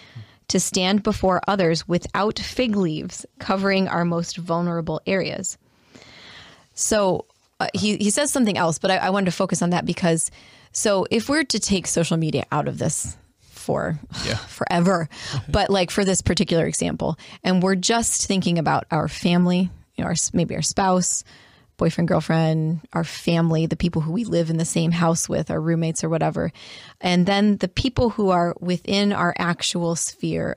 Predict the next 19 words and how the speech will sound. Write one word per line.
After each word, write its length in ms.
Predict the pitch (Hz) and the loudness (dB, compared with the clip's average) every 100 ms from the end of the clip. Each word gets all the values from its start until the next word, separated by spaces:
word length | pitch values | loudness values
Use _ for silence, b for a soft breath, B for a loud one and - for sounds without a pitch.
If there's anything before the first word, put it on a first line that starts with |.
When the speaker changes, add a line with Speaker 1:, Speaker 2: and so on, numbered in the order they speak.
| - | -4
Speaker 1:
of 140 | 165 | -2
influence. 760 | 175 170 170 - - - - - B B B B B B B B | 2 2 2 0 0 -2 -6 -10 B B B B B B B B
And 180 | 175 175 | 0 4
we 140 | 185 196 | 4 4
wanted 340 | 190 180 170 | 2 2 2
to 100 | - - | -2 -2
honor 540 | 180 185 180 160 175 160 _ _ _ _ - | 2 4 4 4 2 0 _ _ _ _ -2
the 120 | 170 | 0
fact 420 | - 151 - - | 0 0 -2 -2
that 200 | 165 - _ - | -2 -2 _ 0
our 320 | 170 170 175 - _ | 2 2 0 -6 _
self-revelation 960 | - - 165 - - - - - 180 | -4 -4 -2 -4 -4 -4 -2 0 0
means 400 | 170 - 190 - - _ _ _ _ _ _ | 0 -2 -4 -6 -14 _ _ _ _ _ _
something. 580 | - - 175 - - 185 - | -4 0 0 0 -2 -2 -4
Speaker 2:
Yeah. 140 | 113 107 b b b b b b b b _ _ _ - | -6 -6 b b b b b b b b _ _ _ -2
Speaker 1:
You 100 | 185 | 2
know, 140 | 170 | 2
I 160 | 151 175 | 2 2
would 160 | 175 | 0